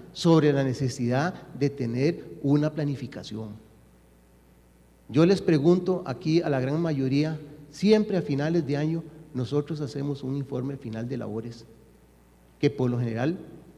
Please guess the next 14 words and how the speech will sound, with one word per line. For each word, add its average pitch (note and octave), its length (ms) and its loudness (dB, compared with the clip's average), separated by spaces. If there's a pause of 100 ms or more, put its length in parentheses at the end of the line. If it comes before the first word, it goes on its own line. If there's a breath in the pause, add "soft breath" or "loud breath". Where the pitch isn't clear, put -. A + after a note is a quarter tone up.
(200)
lógicamente, C#3 800 0 (240)
tiene C#3+ 280 2
que D#3+ 120 -2
concordar C3+ 600 -4 (280)
con C3+ 140 2
lo B2 100 0
que A#2+ 100 -6
se B2 120 -8
presu-, A#2+ 320 -12 (160)
con B2 160 -2
lo A#2 120 -6
que A#2 100 -10
se A#2 140 -10
presupuestó. A#2+ 680 -6